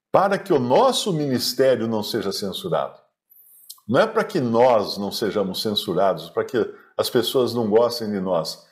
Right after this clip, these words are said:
O nosso ministério, nós estamos transportando algo de muito valor. De muito valor. Então eu tenho que tomar ma-, o máximo de cuidado. Você vê aqueles carros fortes que levam, levam dinheiro pros bancos, eles são todos protegidos.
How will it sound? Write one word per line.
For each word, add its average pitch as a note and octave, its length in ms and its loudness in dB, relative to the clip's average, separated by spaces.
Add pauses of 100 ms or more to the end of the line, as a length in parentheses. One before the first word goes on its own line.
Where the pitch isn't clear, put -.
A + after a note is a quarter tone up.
(160)
O D#3 140 -2
nosso F#3+ 500 0
ministério, G3 640 -2
nós C3 180 -2
estamos G3+ 240 -4
transportando G#3+ 920 0
algo G3 300 2
de E3 80 -4
muito D#3+ 480 -4
valor. F3+ 540 -2 (1040)
De D3 120 0
muito F#3+ 460 0
valor. G2+ 460 2
Então F#3 240 -2
eu G3+ 120 -4
tenho G3 220 -2
que G3+ 140 -4
tomar F3+ 320 0
ma-, D3 240 0
o D3 200 -6
máximo F#3 460 -2
de B2+ 80 -4
cuidado. C#3+ 480 -2 (180)
Você - 160 -6
vê E3 120 2
aqueles G3 280 -2
carros C#3 400 0
fortes A#2 520 0
que A2 100 -10
levam, G2 560 -2 (420)
levam A2 380 2
dinheiro A2 320 0
pros E2+ 240 -4
bancos, B2 420 -2
eles G3+ 180 -2
são C4+ 200 -2
todos A#3+ 360 0
protegidos. D3 1200 -4